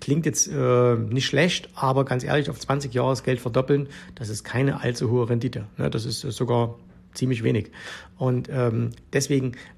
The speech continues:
ähm, es kann Sinn machen, Aktien, nachdem sie stark gefallen sind, zu kaufen. Das ist ja sogar eine riesen, riesen Chance. Ähm, wir werden heute Abend übrigens, äh, heute Abend ist ja ein Webinar,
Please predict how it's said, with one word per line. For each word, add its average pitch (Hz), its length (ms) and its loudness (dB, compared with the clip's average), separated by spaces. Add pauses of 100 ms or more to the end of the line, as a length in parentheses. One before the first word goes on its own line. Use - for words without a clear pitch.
ähm, 123 500 2
es - 120 -12
kann 175 240 4
Sinn 160 240 4
machen, 151 260 0
Aktien, 147 320 -2
nachdem 139 300 0
sie 131 80 -4
stark 139 260 -2
gefallen 135 320 2
sind, 127 160 -4
zu 127 80 -4
kaufen. 147 460 2
Das 120 160 -4
ist 151 160 -6
ja 123 80 2
sogar 120 260 0
eine 117 240 -2
riesen, 147 300 0
riesen 117 260 0
Chance. 131 480 -4 (520)
Ähm, 123 540 2 (680)
wir 135 100 6
werden 135 200 8
heute 151 180 8
Abend 170 200 6
übrigens, 151 380 2
äh, 147 120 2
heute 123 180 2
Abend 143 160 0
ist 117 60 -2
ja 123 60 2
ein 117 100 2
Webinar, 127 460 2